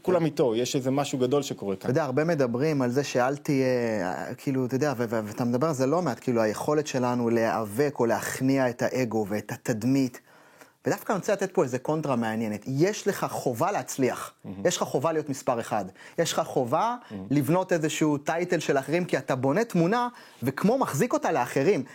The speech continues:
Speaker 2: נכון שאחרי זה זה יכול לשרוף אותך אם אתה לא יודע להשתחרר ממנה, אבל כאילו בעולם של, אה, שאנחנו מדברים אליו, כן? של הלהיות מצד אחד עם רצון גדול לגלות את הכוחות שלך, מצד שני, כאילו, זה לא אתה, כאילו, אל תעוף על עצמך,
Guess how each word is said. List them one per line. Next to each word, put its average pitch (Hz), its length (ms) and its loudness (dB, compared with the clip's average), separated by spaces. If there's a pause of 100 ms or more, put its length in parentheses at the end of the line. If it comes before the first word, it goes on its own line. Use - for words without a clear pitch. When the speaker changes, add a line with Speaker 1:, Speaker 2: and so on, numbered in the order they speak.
(120)
Speaker 2:
נכון 214 240 0
שאחרי 190 340 0
זה 214 60 2
זה 156 100 0
יכול 170 180 0
לשרוף 170 380 0
אותך 214 240 -2
אם 135 100 0
אתה 131 160 -2
לא 143 80 0
יודע 147 180 2
להשתחרר 139 480 0
ממנה, 147 360 2 (480)
אבל 139 340 2 (320)
כאילו 240 240 4
בעולם 170 340 2
של, 175 280 4
אה, 147 280 2 (160)
שאנחנו 131 400 0
מדברים 127 440 2
אליו, 101 240 0
כן? 160 280 0
של 123 220 2
הלהיות 131 600 2 (280)
מצד 135 340 0
אחד 135 240 0
עם 131 120 2
רצון 156 320 0
גדול 151 220 4
לגלות 139 300 2
את 151 80 -2
הכוחות 135 360 -2
שלך, 208 240 0 (580)
מצד 185 220 0
שני, 190 500 2 (540)
כאילו, - 180 0
זה 143 160 2
לא 180 160 2
אתה, 170 440 0
כאילו, 151 220 4
אל 151 60 2
תעוף 156 260 0
על 170 80 4
עצמך, 175 340 -2